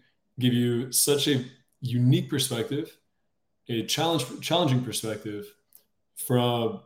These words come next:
the beginning of civilization up until today, which is more Sapiens, and where we're currently at to where the future may lie with Homo Deus. That's a brief generalization, but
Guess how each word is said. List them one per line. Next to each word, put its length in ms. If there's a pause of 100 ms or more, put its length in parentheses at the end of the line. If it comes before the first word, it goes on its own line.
(100)
the 80
beginning 340
of 60
civilization 640
up 100
until 260
today, 640 (420)
which 160
is 80
more 260
Sapiens, 760 (340)
and 460
where 120
we're 140
currently 380
at 200
to 120
where 100
the 80
future 320
may 120
lie 200
with 140
Homo 180
Deus. 540 (420)
That's 200
a 180
brief 480 (320)
generalization, 720
but 260